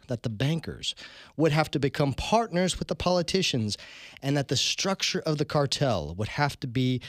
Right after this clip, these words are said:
a central bank. The record shows that the Fed has failed to achieve its stated objectives. That is because those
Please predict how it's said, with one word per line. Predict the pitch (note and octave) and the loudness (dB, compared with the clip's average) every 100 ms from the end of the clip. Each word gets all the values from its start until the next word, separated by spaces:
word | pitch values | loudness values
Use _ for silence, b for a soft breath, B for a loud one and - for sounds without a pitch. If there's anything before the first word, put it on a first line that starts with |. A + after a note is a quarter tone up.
| B B | B B
a | G2+ | -6
central | F#2 - D#2+ D#2+ - F2+ | -2 -2 -2 -4 -4 -4
bank. | F#2+ D#2 - - - B B B | -4 -6 -6 -14 -20 B B B
The | C#3 | 2
record | D#3 G3+ A3 D#3+ | 4 4 2 2
shows | - F#3 F3+ | 4 4 4
that | D3+ D3+ | 0 -2
the | |
Fed | C#3 - F3+ C3 B2+ D#3 - - | -2 2 4 4 0 -4 -8 -4
has | C3 B2 - | 0 0 0
failed | E3+ F3+ F#3 | 2 2 2
to | - | 2
achieve | D#3+ - G3 C3+ A2 - | 2 2 2 2 2 0
its | D3 B2 | 0 0
stated | - C3 B2 B2 | 0 2 0 0
objectives. | C#3+ C3+ A#2 - - A2+ - B B B B | -2 0 0 -2 -6 -8 -10 B B B B
That | C3 | 2
is | C3+ | 2
because | C3 C#3+ E3 C#3+ | 2 2 2 4
those | A#2+ F3+ A#3 A3 | 4 4 4 0